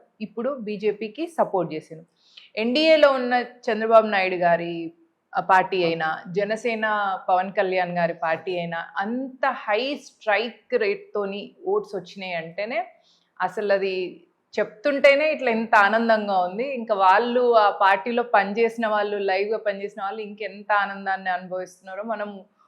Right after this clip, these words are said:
ఊహించగలం. ఎన్డీఏ ప్రభుత్వంలో ఉన్న పార్టీలు భారతీయ జనతా పార్టీ అన్నీ కలిసి కామన్గా పీపుల్కి డెవలప్మెంట్కి సంబంధించినవి అన్నిటినీ కూడా చేయడంతో పాటు ఇప్పుడు మనం చూస్తే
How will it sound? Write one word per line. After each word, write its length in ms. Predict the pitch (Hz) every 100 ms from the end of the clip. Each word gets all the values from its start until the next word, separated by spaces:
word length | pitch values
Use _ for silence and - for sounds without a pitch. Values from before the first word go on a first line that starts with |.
| -
ఊహించగలం. 680 | 240 240 240 220 175 156 151 - _ _ 214
ఎన్డీఏ 320 | 214 233 277
ప్రభుత్వంలో 640 | 254 240 240 240 233 226
ఉన్న 220 | 214 208 196
పార్టీలు 760 | 180 170 175 208 220 320 415 _ 202
భారతీయ 400 | 190 180 202 208
జనతా 300 | 208 185 190
పార్టీ 360 | 185 180 185
అన్నీ 300 | 170 175 220
కలిసి 580 | 214 180 170 - 339 - _ -
కామన్గా 640 | 226 233 285 330 330 320
పీపుల్కి 580 | 320 262 240 247 226 233
డెవలప్మెంట్కి 720 | 190 202 190 185 190 175 180
సంబంధించినవి 760 | 175 165 160 160 160 - 170 170
అన్నిటినీ 600 | 165 196 233 240 220 190
కూడా 260 | - 180
చేయడంతో 560 | 180 185 170 170 170 170
పాటు 280 | 165 156 208
ఇప్పుడు 180 | 202 190
మనం 300 | 180 185 185
చూస్తే 400 | 208 302 359